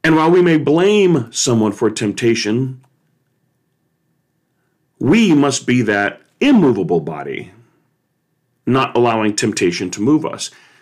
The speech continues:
Genesis chapter four, verse seven says, "If you do well, you can hold your head. But if not, sin is a demon lurking at the door, and his urge is toward you, yet you can be his master."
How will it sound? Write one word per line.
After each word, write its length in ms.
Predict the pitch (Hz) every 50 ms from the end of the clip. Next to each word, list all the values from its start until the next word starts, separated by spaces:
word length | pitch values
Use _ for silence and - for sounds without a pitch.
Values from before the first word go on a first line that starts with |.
| _ _ -
Genesis 420 | 135 143 147 135 - 139 131 127
chapter 320 | - 143 123 110 - 113
four, 220 | 107 - 123 123 120
verse 240 | 120 113 107 - -
seven 300 | 151 160 151 135 117 110
says, 420 | - - 107 98 98 98 101 - - -
"If 240 | 190 208 180 -
you 160 | 160 165 170 160
do 220 | 127 147 147 139
well, 600 | 131 123 127 156 185 196 131 78 60 62 - - - - - - _ _
you 160 | - 120 135
can 220 | 127 - - - 123
hold 340 | - 127 135 135 131 123
your 180 | 113 120 117 113
head. 440 | 107 131 147 156 127 85 - - - _ _ _ _ -
But 100 | 104 113
if 160 | 113 113 117
not, 400 | 143 175 185 175 101 90 - - _ _ _
sin 420 | - - - - 165 165 165 165 165
is 200 | - 170 165 180
a 40 | 175
demon 440 | 131 123 123 131 131 135 131 117
lurking 320 | 104 117 131 135 151 135 131
at 120 | 127 127
the 80 | 131 127
door, 420 | 120 139 147 135 107 90 98 101 -
and 120 | 107 110
his 240 | 104 120 117 110 - - -
urge 360 | 113 135 147 151 156 151 - 143
is 160 | 139 135 127
toward 400 | - - - 165 175 180 165 127
you, 200 | 92 - - - -
yet 340 | 110 139 156 135 - - 110
you 640 | 113 113 127 202 240 233 170 127 127 143 151 - - _ _ _ -
can 280 | - 160 165 165 156
be 360 | 127 120 104 98 101 101 107 107
his 260 | - 117 110 107 107
master." 560 | 110 113 120 117 - - - - 104 -